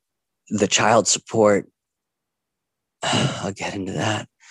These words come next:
Anyways, two thousand eight, August, in the morning, uh, <sighs>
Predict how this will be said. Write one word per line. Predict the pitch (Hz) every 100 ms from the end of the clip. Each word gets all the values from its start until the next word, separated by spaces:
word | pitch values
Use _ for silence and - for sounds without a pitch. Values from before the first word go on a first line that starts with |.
| - - _ _ -
Anyways, | 113 104 98 92 - - _ _ _ _ _
two | - 143
thousand | - 120 120 117 -
eight, | 110 101 - - -
August, | 107 107 95 - - - - _ _ _ - - _ _ _ _ _
in | 120 127
the |
morning, | 123 135 139 123 117 117 123 - _ _ _ -
uh, | 113 110 107 110 - - _ _ _ _ _ _ _ _ _ _ _ _ _ _ _ _ _ _ _ _ _ _ _ - _ _ _ _ _ _ _ _
<sighs> | - - - -